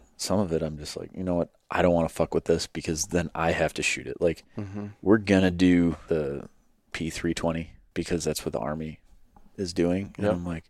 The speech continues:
Speaker 1: uh, you can see me right now. I'm, like, throwing my head back,
Speaker 2: Mm-hmm.
Speaker 1: like, "Oh, I gotta shoot fucking P three twenty." Like, I like Glocks. My Glocks are fucking awesome. That's what I wanna shoot. That's what I work with all the time. That's what I've hundreds of thou-, hundreds of thousands of rounds through.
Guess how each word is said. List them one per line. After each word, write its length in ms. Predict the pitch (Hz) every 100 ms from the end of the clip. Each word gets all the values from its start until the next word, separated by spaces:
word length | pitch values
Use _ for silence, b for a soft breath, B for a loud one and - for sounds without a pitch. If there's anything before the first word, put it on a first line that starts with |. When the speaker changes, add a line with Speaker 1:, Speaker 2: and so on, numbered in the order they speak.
| -
Speaker 1:
uh, 180 | 101 95
you 140 | 110 110
can 120 | 107
see 180 | - 143
me 120 | 117
right 160 | 113 107
now. 160 | 110
I'm, 60 | 95
like, 120 | 87
throwing 360 | - 110 110 101
my 120 | 92
head 200 | 98 92
back, 180 | 87 -
Speaker 2:
Mm-hmm. 80 | 85
Speaker 1:
like, 120 | 92
"Oh, 60 | 95
I 100 | 104
gotta 160 | 101
shoot 260 | - 101 90
fucking 400 | - - - 92
P 180 | 87 98
three 200 | - 92
twenty." 220 | - 95 107
Like, 160 | 101
I 100 | -
like 260 | 127 143 -
Glocks. 440 | 120 107 92 - -
My 160 | 107 104
Glocks 360 | 113 120 -
are 60 | 117
fucking 260 | 123 113
awesome. 440 | 110 107 - 104 98 -
That's 220 | - -
what 100 | 117
I 20 | 113
wanna 160 | 110
shoot. 340 | - 104 101 - -
That's 200 | 104 104
what 80 |
I 40 | 101
work 180 | 101 98
with 120 | 98
all 120 | 95
the 60 | 104
time. 340 | - 95 92 90
That's 160 | 95
what 60 | 87
I've 140 | -
hundreds 380 | - 113 101 -
of 140 | 92 -
thou-, 80 | -
hundreds 360 | 131 123 107
of 80 | 98
thousands 340 | 92 90 87
of 60 | 82
rounds 240 | 80 78 -
through. 260 | 78 78